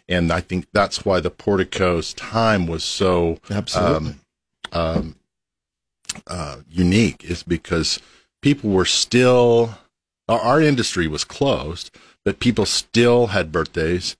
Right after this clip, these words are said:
Speaker 1: anniversaries, <laughs> celebrations, and they had no place to go.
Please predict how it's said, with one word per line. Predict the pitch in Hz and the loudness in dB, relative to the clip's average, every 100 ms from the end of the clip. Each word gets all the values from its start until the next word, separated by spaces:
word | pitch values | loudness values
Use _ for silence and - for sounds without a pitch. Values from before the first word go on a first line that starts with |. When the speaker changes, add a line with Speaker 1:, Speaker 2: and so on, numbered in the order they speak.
| _ _ | _ _
Speaker 1:
anniversaries, | 98 101 98 85 78 - 78 95 - - | 0 2 2 2 -2 -4 -4 -4 -8 -6
<laughs> | |
celebrations, | - - - 120 90 85 78 - 85 95 - _ _ _ _ - | -2 0 0 -2 2 0 0 -4 -6 -8 -14 _ _ _ _ -2
and | 101 95 92 78 | 2 2 0 0
they | 98 | 0
had | 101 | 0
no | 92 | 0
place | 87 87 78 | -4 -4 -4
to | 82 | -8
go. | 71 90 82 76 80 | -8 -4 -4 -6 -14